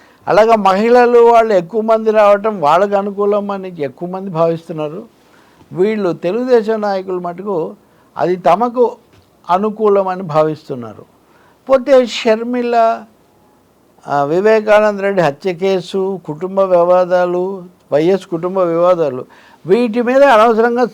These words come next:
సమయం వృధా చేసుకున్నాం, వాటి వల్ల పొలిటికల్ బెనిఫిట్ అసలు ఏమీ జరగలేదు.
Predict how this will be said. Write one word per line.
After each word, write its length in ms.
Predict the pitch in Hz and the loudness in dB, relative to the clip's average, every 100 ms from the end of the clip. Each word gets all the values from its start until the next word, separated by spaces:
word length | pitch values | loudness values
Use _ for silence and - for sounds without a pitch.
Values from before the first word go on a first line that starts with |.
| - - | -8 -2
సమయం 380 | 180 208 247 240 | 0 0 -2 -2
వృధా 260 | 202 180 | -2 2
చేసుకున్నాం, 800 | 196 185 170 - 160 143 160 196 - _ _ _ _ - | 2 2 -2 -4 -8 -8 -12 -14 -20 _ _ _ _ -2
వాటి 180 | 185 202 | 2 4
వల్ల 220 | 214 233 | 4 4
పొలిటికల్ 560 | 180 196 226 240 240 | 2 0 0 0 2
బెనిఫిట్ 480 | 233 208 214 208 208 | 2 2 0 -2 0
అసలు 260 | 196 170 175 | 0 0 -2
ఏమీ 240 | 175 196 | -2 -4
జరగలేదు. 800 | 175 139 147 175 185 180 185 196 | -2 0 0 -2 -2 -2 -2 -4